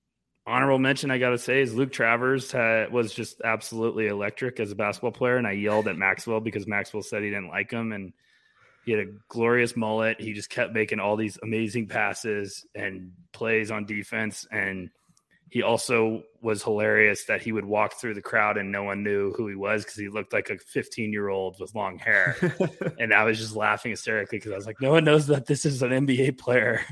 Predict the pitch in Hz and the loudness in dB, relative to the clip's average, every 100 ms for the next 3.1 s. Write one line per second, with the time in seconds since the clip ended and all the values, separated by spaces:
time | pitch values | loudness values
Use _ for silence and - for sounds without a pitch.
0 | - - - - 135 139 120 - - 147 | -14 -20 -18 -10 -6 -6 -4 -2 2 4
1 | 123 - 131 131 110 110 110 104 - - | 4 2 4 2 -2 -4 -8 -8 -10 -20
2 | - - _ _ 110 101 92 87 87 85 | -20 -20 _ _ -4 -2 -2 -4 -8 -14